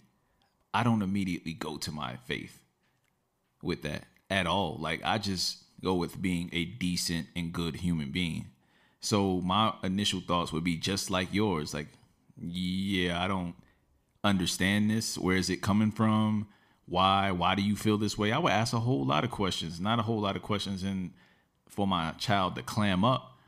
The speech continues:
but to understand why. And then number two, this, this thing isn't a secret.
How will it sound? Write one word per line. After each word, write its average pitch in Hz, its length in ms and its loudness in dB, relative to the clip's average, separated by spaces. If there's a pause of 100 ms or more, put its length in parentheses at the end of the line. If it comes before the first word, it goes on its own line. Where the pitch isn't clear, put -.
(140)
but 104 260 -2
to - 160 0
understand 101 920 2 (920)
why. 95 460 2 (380)
And 104 140 -2
then 165 140 0
number 127 200 0
two, 147 400 0 (2000)
this, 123 360 2 (440)
this 156 360 -2
thing 156 260 4
isn't 107 300 6
a - 40 0
secret. - 360 0